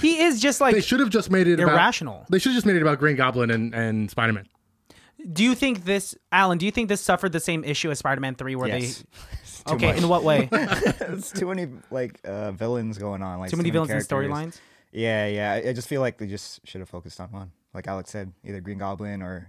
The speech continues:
Speaker 3: even
Speaker 1: Who'd you
Speaker 3: Max
Speaker 1: prefer?
Speaker 3: Dillon. Who would I have preferred?
Speaker 2: I like Gabi.
Speaker 3: Ah.
Speaker 2: No, you would've, you would've liked, you would've liked a full movie of Jamie Foxx?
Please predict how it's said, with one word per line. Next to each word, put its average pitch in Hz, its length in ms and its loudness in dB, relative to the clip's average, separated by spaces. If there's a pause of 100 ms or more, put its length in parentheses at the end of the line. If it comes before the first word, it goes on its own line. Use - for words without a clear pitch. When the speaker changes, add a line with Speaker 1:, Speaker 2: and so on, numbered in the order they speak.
Speaker 3:
even 95 420 -12 (560)
Speaker 1:
Who'd 175 220 0
you 165 80 0
Speaker 3:
Max 139 180 -2
Speaker 1:
prefer? 160 180 2
Speaker 3:
Dillon. 107 320 -8 (440)
Who 120 80 -2
would 139 120 0
I 127 220 0
have 120 140 -8
preferred? 120 500 -8 (320)
Speaker 2:
I 202 60 0
like 247 140 0
Gabi. 113 340 0 (680)
Speaker 3:
Ah. 151 280 -8 (680)
Speaker 2:
No, 127 200 4
you 170 140 4
would've, 156 240 2
you 160 100 4
would've 170 220 4
liked, 175 200 0 (180)
you 220 80 4
would've 262 140 4
liked 226 160 2
a 190 40 2
full 202 200 4
movie 202 200 6
of 190 80 4
Jamie 185 240 6
Foxx? 196 400 -2